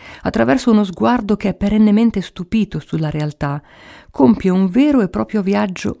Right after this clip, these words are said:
molto, molto umano, dalle asperità agli astri. Il grande insegnamento del clown, infatti, sta appunto nello stupore, il quale è sempre tanto e tale che a occhi impreparati egli pare stupido,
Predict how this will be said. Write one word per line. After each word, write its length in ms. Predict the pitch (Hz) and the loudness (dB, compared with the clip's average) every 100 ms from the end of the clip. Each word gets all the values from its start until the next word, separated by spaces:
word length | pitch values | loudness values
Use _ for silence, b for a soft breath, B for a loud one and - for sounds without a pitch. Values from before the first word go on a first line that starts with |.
| - | -2
molto, 600 | 175 208 190 156 - 160 | 2 4 2 0 -8 -4
molto 380 | 160 185 175 185 | 0 0 0 0
umano, 480 | 180 151 135 139 147 b b b b b b b | 0 0 0 -2 -6 b b b b b b b
dalle 260 | - 165 160 | -6 -4 -4
asperità 580 | - 180 190 - 143 - _ _ _ - | -4 -2 -2 -2 -8 -8 _ _ _ -6
agli 200 | 165 151 | -4 -4
astri. 440 | 143 - - - - _ _ _ _ _ _ _ - | -8 -12 -16 -16 -20 _ _ _ _ _ _ _ -2
Il 120 | 214 | 0
grande 280 | 247 285 269 | 6 6 6
insegnamento 540 | 240 214 202 220 208 | 4 0 2 2 2
del 160 | 185 175 | -2 -2
clown, 360 | 185 160 156 | -2 0 0
infatti, 440 | 160 - 180 180 180 | -2 -4 -8 -6 -8
sta 220 | - 196 | -4 -4
appunto 540 | 196 - 254 262 233 | -4 0 4 4 4
nello 240 | 208 208 208 | 2 2 -2
stupore, 680 | - 202 - 247 170 160 B B B | -6 -8 -2 0 0 -4 B B B
il 120 | - 247 | -6 0
quale 260 | 277 208 | 2 2
è 20 | |
sempre 400 | 208 - 285 226 | 0 2 0 2
tanto 380 | 214 247 247 196 | 0 4 4 4
e 100 | 180 | -2
tale 400 | 180 165 147 151 | 0 -2 0 -2
che 140 | 160 139 | -4 -4
a 100 | 156 | -4
occhi 160 | - | -4
impreparati 600 | 151 170 175 220 175 202 | -4 -4 0 0 0 -2
egli 180 | 160 170 | -2 -2
pare 220 | 156 156 | -4 -8
stupido, 500 | 156 - 220 143 147 | -8 -2 0 0 -4